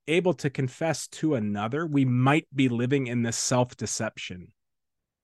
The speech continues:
and think that we're confessing to God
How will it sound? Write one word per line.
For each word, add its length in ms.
and 160
think 420
that 140
we're 140
confessing 640
to 80
God 480